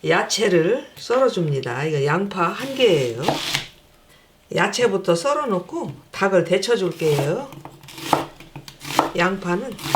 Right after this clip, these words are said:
너무 자잘하지 않게 약간 굵직하게 썰어줍니다. 대파도 한 뿌리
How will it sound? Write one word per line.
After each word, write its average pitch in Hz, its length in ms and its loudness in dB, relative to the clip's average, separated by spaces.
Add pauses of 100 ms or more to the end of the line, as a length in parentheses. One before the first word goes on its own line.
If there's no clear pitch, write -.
(280)
너무 214 400 0
자잘하지 190 640 2
않게 135 460 -4 (1200)
약간 165 360 0
굵직하게 180 840 0 (220)
썰어줍니다. 175 1000 -2 (1500)
대파도 208 720 -2
한 330 260 -8
뿌리 202 560 -2